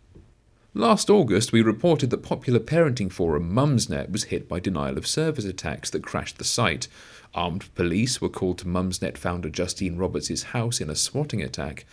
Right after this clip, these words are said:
and the site was hacked, redirecting users to a now suspended Twitter profile. Mumsnet commented at the time that login details were compromised in phishing attacks,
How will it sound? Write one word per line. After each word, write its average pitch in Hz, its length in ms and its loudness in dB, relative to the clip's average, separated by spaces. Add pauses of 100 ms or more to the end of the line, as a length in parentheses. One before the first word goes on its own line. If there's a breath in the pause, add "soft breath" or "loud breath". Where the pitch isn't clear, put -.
(240 loud breath)
and 160 220 2
the 175 60 0
site 73 340 -2
was 92 120 -4
hacked, - 460 -4 (300 soft breath)
redirecting 98 580 2
users 87 300 0
to 98 140 0
a 95 60 2
now 85 260 -2
suspended 69 580 -2
Twitter 143 300 -2
profile. 62 640 -6 (720 loud breath)
Mumsnet 190 500 4
commented 131 420 4
at - 80 -2
the 85 60 -2
time 104 360 0
that 85 140 0
login 123 300 4
details 82 480 -2
were 110 60 -6
compromised 78 600 -4
in 76 80 -4
phishing - 420 -2
attacks, - 460 -6